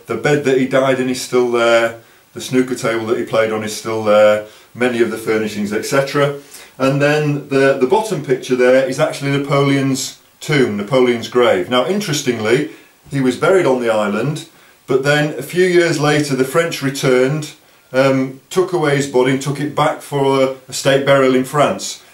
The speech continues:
But the actual site of the original burial is there. So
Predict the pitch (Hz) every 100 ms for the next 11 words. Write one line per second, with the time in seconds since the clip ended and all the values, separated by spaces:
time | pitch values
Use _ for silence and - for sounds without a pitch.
0 | - 143 143 180 190 175 151 - 170 160
1 | 170 170 - - _ _ 127 127 139 135
2 | 139 165 - 147 135 139 139 127 117 123
3 | 117 - 147 147